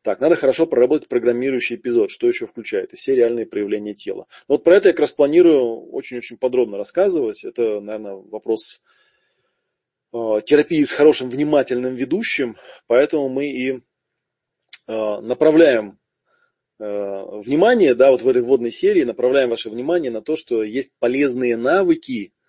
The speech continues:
соло-проработки, которые важно знать, которые просто важно знать и уметь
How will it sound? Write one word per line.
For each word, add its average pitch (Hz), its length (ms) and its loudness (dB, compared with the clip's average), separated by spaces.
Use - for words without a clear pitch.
соло-проработки, 123 1500 2
которые 135 380 -4
важно 123 300 -2
знать, 110 420 -8
которые - 240 -18
просто - 260 -8
важно 107 300 -4
знать 139 340 -6
и 127 80 -12
уметь 123 520 -8